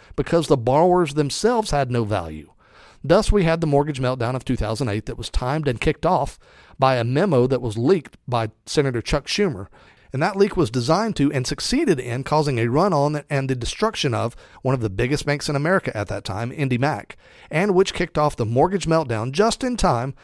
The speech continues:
for Barack Obama to benefit politically. Obama then created tarp, which allowed the Federal Reserve to buy out all of these horrible loans and made it possible for some of those people to refinance their property at new, lower valuations,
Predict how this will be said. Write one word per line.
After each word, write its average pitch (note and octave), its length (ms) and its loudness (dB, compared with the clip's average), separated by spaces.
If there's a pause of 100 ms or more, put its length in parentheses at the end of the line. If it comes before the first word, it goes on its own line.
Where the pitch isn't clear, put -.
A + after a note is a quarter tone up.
(260)
for D#3 120 2
Barack C3+ 440 6
Obama A2+ 360 2
to A2 80 -6
benefit A#2 400 -4
politically. - 480 0 (560)
Obama B2+ 360 4
then D3 160 0
created G#2+ 460 -2
tarp, - 500 4 (200)
which C#3+ 180 0
allowed C3 240 2
the A2 60 -8
Federal C3+ 280 0
Reserve C3 380 0
to - 80 -4
buy A#2+ 180 0
out A#2 140 2
all C3 180 2
of A2+ 60 -2
these G#2+ 160 -4
horrible G3+ 360 4
loans C3 280 0
and A#2+ 100 -2
made C3 140 -2
it C3 80 -10
possible D3 560 -4 (320)
for A#2+ 180 2
some C4 280 2
of B3+ 80 2
those E3 180 4
people C#3+ 360 -4
to - 120 -4
refinance E3 680 -2
their C#3+ 100 0
property C3+ 480 -2
at A#2 160 -6
new, D3+ 340 2
lower F3 400 6
valuations, C#3+ 800 0